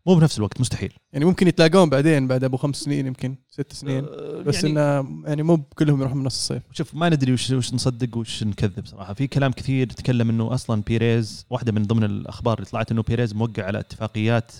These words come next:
Speaker 1: آه، مع وكلاء أعمال هالاند ومبابي إنهم، آه، يجون يوقعون ريال مدريد في فترة زمنية معينة. فهل هذا الكلام السنة هذه أو السنة الجاية؟ هل هذا الكلام السنة الجاية والسنة اللي بعدها؟ يعني حتى،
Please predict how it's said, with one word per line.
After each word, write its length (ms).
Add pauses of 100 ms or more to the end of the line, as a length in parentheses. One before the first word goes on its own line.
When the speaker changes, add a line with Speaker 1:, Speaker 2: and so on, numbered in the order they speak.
(140)
Speaker 1:
آه، 300 (380)
مع 200
وكلاء 440
أعمال 360
هالاند 420
ومبابي 720 (140)
إنهم، 420 (180)
آه، 800
يجون 560
يوقعون 400
ريال 180
مدريد 420 (140)
في 140
فترة 420
زمنية 380
معينة. 480 (640)
فهل 340
هذا 220
الكلام 640
السنة 260
هذه 280
أو 60
السنة 200
الجاية؟ 360
هل 160
هذا 140
الكلام 220
السنة 180
الجاية 180
والسنة 220
اللي 120
بعدها؟ 320 (400)
يعني 420
حتى، 500